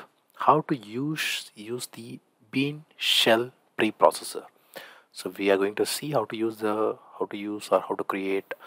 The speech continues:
and how to use the Bean Shell preprocessor in this video.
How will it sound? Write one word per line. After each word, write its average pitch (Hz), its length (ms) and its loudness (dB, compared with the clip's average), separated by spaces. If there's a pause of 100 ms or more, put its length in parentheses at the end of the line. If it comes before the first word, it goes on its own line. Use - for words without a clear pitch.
(1700)
and 98 240 2
how 95 120 0
to - 100 -6
use 135 580 2
the 107 100 2
Bean 113 200 0
Shell - 260 -6
preprocessor 110 680 0
in 101 80 4
this 98 180 4
video. 117 460 -4